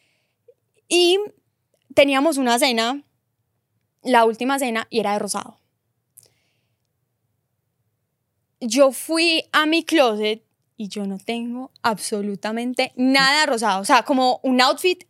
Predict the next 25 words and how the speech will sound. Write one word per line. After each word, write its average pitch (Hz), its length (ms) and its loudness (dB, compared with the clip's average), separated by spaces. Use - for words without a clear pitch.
aparte, 233 400 -2
bueno, 214 260 -4
era 226 220 4
la 311 80 4
última 285 320 -2
cena, 220 400 0
era 214 160 0
a - 20 0
las 247 140 -2
siete 240 260 0
de 240 40 4
la 240 120 4
noche, 233 380 -2
una 220 160 -8
cena 226 240 -2
súper 277 540 0
elegante, 208 420 -4
era 220 120 0
la 220 100 0
más 208 160 -2
elegante. 202 540 -4
No 247 160 2
tenía 208 280 -2
nada 226 180 0
así. 240 380 -2